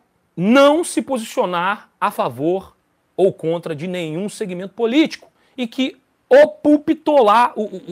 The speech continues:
o, não sei como é que é o nome, mas o púlpito deles não seria usado no feriado do Dia das Crianças pra esse tipo de coisa. Adiantou? Não, não adiantou. Chegou um padre malvadão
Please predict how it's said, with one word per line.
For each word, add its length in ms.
o, 40
não 200
sei 140
como 120
é 40
que 60
é 40
o 20
nome, 220
mas 180
o 60
púlpito 420
deles 480
não 180
seria 260
usado 460
no 100
feriado 440
do 60
Dia 100
das 180
Crianças 340
pra 120
esse 100
tipo 160
de 80
coisa. 400
Adiantou? 580
Não, 220
não 140
adiantou. 440
Chegou 340
um 80
padre 380
malvadão 640